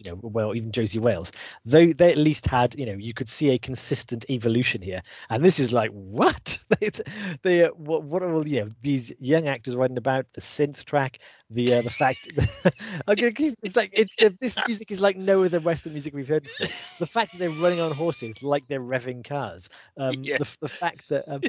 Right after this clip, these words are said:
Speaker 2: <laughs>
Speaker 1: and,
Speaker 2: To a
Speaker 1: and
Speaker 2: saxophone solo.
Speaker 1: Yeah,
Speaker 2: <laughs>
Speaker 1: and yet, and yet, and this is the really strange bit, um, they really tried to make this historically accurate. In,
Speaker 2: Mm,
Speaker 1: so
Speaker 2: yeah.
Speaker 1: even, even though it was like, "This is crazy," in,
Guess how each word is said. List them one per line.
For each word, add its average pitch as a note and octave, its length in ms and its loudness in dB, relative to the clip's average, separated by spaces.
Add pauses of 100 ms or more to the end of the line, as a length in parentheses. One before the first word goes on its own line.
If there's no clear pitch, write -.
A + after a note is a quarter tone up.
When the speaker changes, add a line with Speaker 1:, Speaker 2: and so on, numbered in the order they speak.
Speaker 2:
<laughs> - 160 -8
Speaker 1:
and, F#3+ 100 6
Speaker 2:
To A3 80 2
a - 20 4
Speaker 1:
and G3 80 6
Speaker 2:
saxophone E3 720 -2
solo. C#3+ 560 -2 (120)
Speaker 1:
Yeah, D#3 120 -6 (180)
Speaker 2:
<laughs> - 200 -10
Speaker 1:
and F#3+ 180 -4
yet, G3 300 0 (500)
and F#3 100 -8
yet, G3+ 200 4
and D#3 80 -6
this G3 140 -2
is A#3 100 -2
the F3 100 -4
really F3+ 200 -2
strange F#3 400 -6
bit, - 200 -16 (440)
um, D#3 300 -4 (680)
they A3 300 2 (320)
really A#3 380 4
tried G3+ 320 2
to C#3+ 80 -6
make C#3+ 160 2
this C#3 120 -8
historically C3+ 520 0
accurate. - 560 -2 (180)
In, F#3 160 2
Speaker 2:
Mm, F3+ 160 0
Speaker 1:
so G3 120 2
Speaker 2:
yeah. F#3 100 4
Speaker 1:
even, B3 260 -4
even A3 260 0
though G3 100 6
it D#3 60 2
was D3 140 -4
like, D3 140 4
"This C#3+ 100 -8
is - 80 -8
crazy," A#2 360 0 (420)
in, D#3 140 2